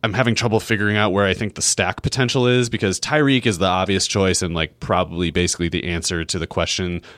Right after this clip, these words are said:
that I'm maybe overthinking. Um, but it's, it's also one of those deals where it's like Watkins or Kelce could get open too. I just don't,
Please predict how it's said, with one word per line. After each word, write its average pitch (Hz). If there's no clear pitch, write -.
that 92
I'm 87
maybe 87
overthinking. 90
Um, 87
but 104
it's, -
it's -
also 143
one 123
of 117
those 113
deals 110
where 101
it's 95
like -
Watkins 131
or 95
Kelce 127
could 127
get 123
open 123
too. 117
I 90
just 101
don't, 120